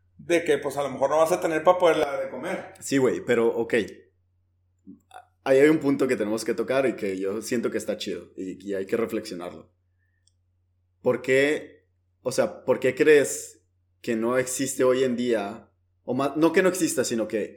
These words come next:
Speaker 2: hoy en día el ideal es quizá no tener un hijo, güey? Quizá porque nos toca pensar en ese tipo de situaciones y decir, "Güey, si yo dejo de trabajar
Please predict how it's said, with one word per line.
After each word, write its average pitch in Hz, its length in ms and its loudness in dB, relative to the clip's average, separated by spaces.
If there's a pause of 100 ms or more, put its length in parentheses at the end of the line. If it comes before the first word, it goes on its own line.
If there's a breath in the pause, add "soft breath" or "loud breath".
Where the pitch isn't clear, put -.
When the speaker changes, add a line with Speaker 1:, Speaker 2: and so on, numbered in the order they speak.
(120)
Speaker 2:
hoy 127 180 0
en 143 120 2
día 151 160 6
el 139 100 4
ideal 117 320 2
es 117 160 -2
quizá - 540 -6 (240)
no 113 160 -6
tener 120 240 0
un 113 160 -2
hijo, 135 180 -6
güey? - 160 -12 (400)
Quizá 135 340 0
porque 139 680 0
nos 120 380 -6
toca 135 640 -2
pensar 127 440 -2
en 117 120 -2
ese 117 180 -6
tipo 135 260 -2
de 131 80 4
situaciones 117 680 -4
y 107 40 -2
decir, 107 500 -6 (180)
"Güey, 113 460 -4 (440)
si - 260 -8
yo 123 160 6
dejo 160 280 8
de 139 80 4
trabajar 117 760 -2